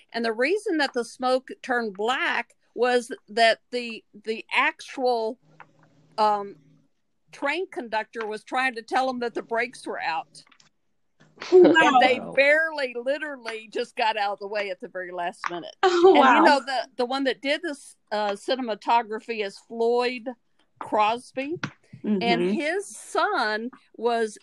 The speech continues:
Speaker 1: David Crosby, is David Crosby of Crosby, Stills, and Nash and Young. And he, he said
Speaker 3: Wow.
Speaker 1: over,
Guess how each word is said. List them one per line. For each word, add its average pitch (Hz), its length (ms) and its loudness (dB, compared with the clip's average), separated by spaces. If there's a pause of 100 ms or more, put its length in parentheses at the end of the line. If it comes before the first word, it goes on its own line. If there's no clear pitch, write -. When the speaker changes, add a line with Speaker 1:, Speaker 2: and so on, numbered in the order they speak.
Speaker 1:
David 247 480 2
Crosby, 190 720 -4
is 285 300 0
David 208 320 0
Crosby 208 520 -2
of 190 160 -2
Crosby, 240 520 -2
Stills, 233 400 -4
and 208 120 -6
Nash 220 380 -4
and 214 180 -4
Young. 240 420 -2 (800)
And 226 180 0
he, 262 380 -6 (100)
he 262 180 -4
said 262 320 0
Speaker 3:
Wow. 254 220 4
Speaker 1:
over, 262 280 -2